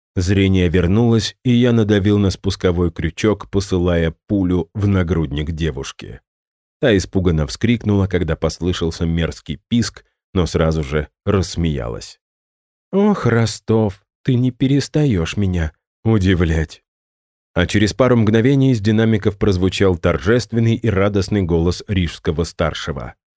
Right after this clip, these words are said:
"Дамы и господа", — ликовал он, — "кто бы мог подумать? Сегодня мы стали зрителями столь грандиозной игры,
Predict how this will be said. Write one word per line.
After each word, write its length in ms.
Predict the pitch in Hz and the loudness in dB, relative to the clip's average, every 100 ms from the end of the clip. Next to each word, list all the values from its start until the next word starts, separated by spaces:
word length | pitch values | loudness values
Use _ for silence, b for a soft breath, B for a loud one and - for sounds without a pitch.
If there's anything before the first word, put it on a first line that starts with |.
| _ _ _ _ - | _ _ _ _ 2
"Дамы 460 | 139 185 185 185 | 4 6 6 6
и 20 | 175 | 6
господа", — 800 | 170 - - 151 101 92 67 - _ | 4 4 4 4 4 4 0 -8 _
ликовал 520 | 98 92 92 80 78 - | 2 2 4 2 2 0
он, — 360 | 90 80 67 - - | 0 0 -4 -12 -6
"кто 340 | - 208 240 | 2 6 8
бы 160 | 208 208 | 8 8
мог 380 | 190 185 - - | 8 6 2 2
подумать? 680 | 139 135 113 98 90 82 - _ _ | 4 8 8 8 6 2 -6 _ _
Сегодня 520 | - 101 87 92 92 98 | -2 2 4 6 6 4
мы 100 | 98 | 2
стали 300 | - 101 92 | 4 4 4
зрителями 600 | 92 117 156 139 135 135 | 4 2 2 2 2 2
столь 360 | 123 - 233 180 | 2 2 2 2
грандиозной 840 | 147 147 127 131 127 104 110 107 | 4 4 4 6 6 6 4 4
игры, 400 | 92 123 196 | 4 4 4